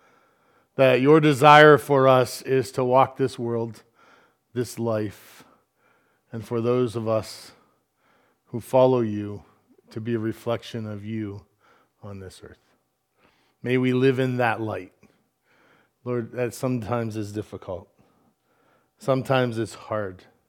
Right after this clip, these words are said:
Sometimes, Lord, there are times when we have learned things the wrong way.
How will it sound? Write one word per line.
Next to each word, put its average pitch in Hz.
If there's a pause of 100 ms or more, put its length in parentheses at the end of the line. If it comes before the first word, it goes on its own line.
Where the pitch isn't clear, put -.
(640)
Sometimes, 151
Lord, 147
there 139
are 135
times 147
when 139
we 139
have 123 (960)
learned 139
things 131
the 120
wrong 117
way. 107